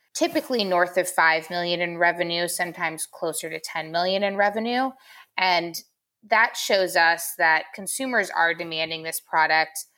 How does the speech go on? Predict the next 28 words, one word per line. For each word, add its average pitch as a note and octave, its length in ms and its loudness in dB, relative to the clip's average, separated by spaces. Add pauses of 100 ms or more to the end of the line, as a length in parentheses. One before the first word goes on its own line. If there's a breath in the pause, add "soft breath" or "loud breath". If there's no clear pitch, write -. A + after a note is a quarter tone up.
(320)
The F3+ 80 0
team A#3+ 380 -4
in F#3+ 140 -2
place E3 760 -2
is - 180 -14
operating D#3+ 880 -2 (320)
at E3+ 100 0
a D#3+ 240 -2
very F3 300 4
high D#3 640 2
level, F#3+ 600 0 (480 loud breath)
and E3+ 260 2
the - 160 0
execution F3 760 -6
plan D#3+ 340 -6
that D#3+ 160 -6
they D#3+ 140 -2
initially D#3 760 -8 (500)
set - 320 0
out D3+ 240 2
to F#3 120 -10
do A#3 400 -2 (460)
is F3 160 -4
working. - 480 -14 (560)
And F#3+ 180 -2
with G3+ 180 2
our F#3 160 4
capital, F3 760 0